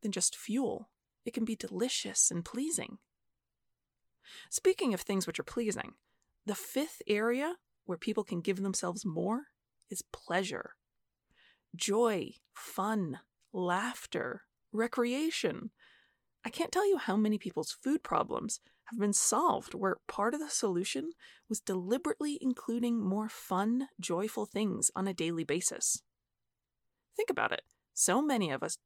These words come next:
don't do anything deliberately fun throughout the day. We try and work all the time and save the fun for spare minutes or weekends. The sixth place in which I see people often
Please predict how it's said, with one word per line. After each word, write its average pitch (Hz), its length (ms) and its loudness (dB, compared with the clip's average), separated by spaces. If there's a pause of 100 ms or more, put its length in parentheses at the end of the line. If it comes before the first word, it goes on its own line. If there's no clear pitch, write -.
don't 226 280 2
do 220 180 0
anything 170 440 -2
deliberately 170 600 -2
fun - 720 0 (380)
throughout 156 300 2
the 156 60 -4
day. 254 360 2 (420)
We 240 80 -2
try 320 240 0
and 220 200 2
work 214 360 4
all 156 220 4
the 147 80 0
time 156 280 -2
and 151 100 -6
save 208 320 2
the 160 120 0
fun 190 520 0 (240)
for 180 240 -2
spare 214 420 2
minutes 220 480 0
or 160 200 0
weekends. - 680 -6 (1600)
The 247 60 -2
sixth - 640 4
place - 480 -2 (260)
in 220 160 4
which 320 180 0
I 330 60 -4
see 294 340 2
people - 420 -4
often 185 400 0